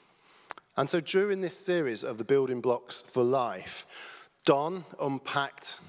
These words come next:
in the first talk the importance of intimacy with Jesus, of doing life with Jesus, that we are called to a prayer of,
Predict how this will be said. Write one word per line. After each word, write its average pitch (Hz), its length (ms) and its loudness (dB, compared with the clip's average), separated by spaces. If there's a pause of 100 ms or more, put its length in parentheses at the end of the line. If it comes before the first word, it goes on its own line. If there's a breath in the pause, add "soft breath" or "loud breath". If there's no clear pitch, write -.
in 123 140 -2
the 113 60 -2
first 160 420 2
talk 123 280 -4
the 139 120 2
importance 151 840 -2 (260 loud breath)
of 120 160 -2
intimacy 127 480 -4
with 113 140 -2
Jesus, 95 420 -2
of 117 220 -6
doing 135 240 2
life 123 460 -2 (320 loud breath)
with 113 280 0
Jesus, 98 580 -4 (200 loud breath)
that 143 80 6
we 156 140 4
are 151 80 -2
called 156 520 0
to 135 260 2 (240 loud breath)
a 120 60 0
prayer 139 440 0
of, 117 200 -2